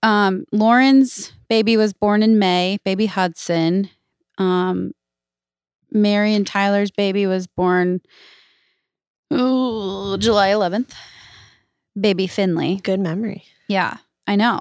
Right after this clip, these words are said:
Speaker 1: So, um, anyway, so baby Hudson, we got to meet baby Hudson this weekend, and that was our first time. And,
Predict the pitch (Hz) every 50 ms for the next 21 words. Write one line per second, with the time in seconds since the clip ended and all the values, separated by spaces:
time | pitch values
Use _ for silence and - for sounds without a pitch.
0 | - - - - - 233 214 214 202 190 - - 240 233 220 - - 285 320 349
1 | 330 269 254 233 - 285 262 240 202 - 233 240 254 277 302 311 254 262 233 220
2 | 202 - 214 202 214 214 233 233 214 233 240 240 214 208 214 202 208 208 196 185
3 | 175 - - 180 175 - - - - - - - - - - - - - - -
4 | - - - - - - - - - - - 233 226 214 208 208 202 196 190 196
5 | 202 196 190 190 - - 190 185 - - 185 180 - - - 202 202 196 180